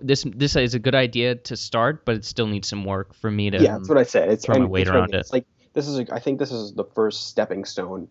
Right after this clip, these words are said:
Speaker 1: Right.
Speaker 2: to something that I'm going to, that eventually is going to work, that I am all for. So.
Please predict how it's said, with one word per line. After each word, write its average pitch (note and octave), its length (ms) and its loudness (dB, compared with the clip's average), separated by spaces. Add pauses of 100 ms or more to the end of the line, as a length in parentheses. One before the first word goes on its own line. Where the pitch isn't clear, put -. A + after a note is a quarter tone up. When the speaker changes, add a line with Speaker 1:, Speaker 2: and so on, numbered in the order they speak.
(160)
Speaker 1:
Right. G2 300 2
Speaker 2:
to - 40 -20
something G2+ 340 0
that G2+ 100 4
I'm F#2+ 180 2
going F#2+ 300 -4
to, - 140 -12 (100)
that G#2+ 200 0
eventually G#2 540 -4 (340)
is - 120 -10
going G2+ 200 0
to G#2 100 -4
work, G2 500 2
that F#2+ 140 0
I F2+ 320 0
am G2 280 -6 (100)
all F#2+ 160 4
for. F2+ 400 -2 (920)
So. D2 240 -6